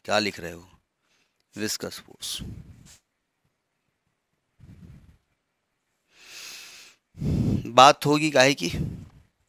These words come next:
एनर्जी की। एनर्जी क्या होता है? भाई आप बड़े एनर्जेटिक हैं, एनर्जेटिक हैं, कैसे मालूम? किसी को कैसे मालूम? आपकी वर्क करने की जो कैपेसिटी है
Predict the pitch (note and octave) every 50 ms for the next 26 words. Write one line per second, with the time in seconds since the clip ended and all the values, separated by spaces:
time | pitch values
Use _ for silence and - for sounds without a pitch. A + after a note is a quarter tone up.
0 | _ _ _ - - A#2+ B2 B2 A#2+ C3 C3 G2 - - - _ _ _ _ _
1 | _ _ _ _ _ _ _ _ _ _ _ - C3+ C3 D3 D3 D3 E3+ G3 D3+
2 | D#3 D3 C3 A#2 G#2+ - G2 F#2+ F#2+ F2 - - _ _ _ _ _ _ _ _
3 | _ _ _ _ _ _ _ _ _ _ _ _ _ _ _ _ _ _ _ _
4 | _ _ _ - A#2+ C3+ D3+ D#3 C#3 C3+ D3+ E3 F3+ F3+ E3+ D#3+ D#3 D3+ C3+ D#3
5 | B2+ - D#3 - C#3+ A#2+ A#2 A2 - - _ _ - B2 C3 C3+ C3 A#2+ A2+ C#3
6 | B2 - D3+ - _ - - A2 F#2 F2+ - _ _ _ _ - - D3 D3 -
7 | G3 E3+ D#3 D3+ D#3 D#3+ D3+ - - - _ _ _ _ _ _ _ _ _ _
8 | _ _ _ _ _ _ _ _ _ _ _ _ _ _ _ _ _ _ _ -
9 | C3+ B2+ - E3+ F3 E3 - - - - - F#3 F3 E3 E3 D#3+ - - _ _
10 | - - - - _ _ - - A#2+ C3 C#3+ D#3 - - - F#3+ E3+ C3 C#3+ D#3+
11 | F3 - - D#3+ D#3 D#3 D#3+ D3+ F3 E3 E3+ D#3+ _ - - - F3 - - E3
12 | - - F3+ D3 A#2+ G#2 F2